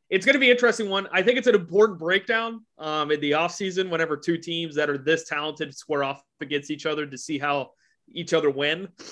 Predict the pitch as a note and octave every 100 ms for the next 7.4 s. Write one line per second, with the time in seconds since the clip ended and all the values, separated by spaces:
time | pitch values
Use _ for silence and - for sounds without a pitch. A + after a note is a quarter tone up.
0 | - - D3 D3 C#3+ D3 D#3 D3 D#3 C#3
1 | C#3+ D3+ C#3 D#3 E3+ D#3 C#3 C3 B2 -
2 | - - - _ _ _ _ _ _ -
3 | F3+ E4 B3+ G#3 B3+ C#4 A3+ G#3+ F#3 F3
4 | - F3 F3+ G3 C3 - C#3 C3 E3 F#3
5 | - F#3+ G#3 G3 F3 F3 F#3 F#3+ F3+ D3
6 | C#3+ F3+ F#3 F3+ E3 E3 D#3+ E3+ D3 D#3+
7 | D3 C#3+ C#3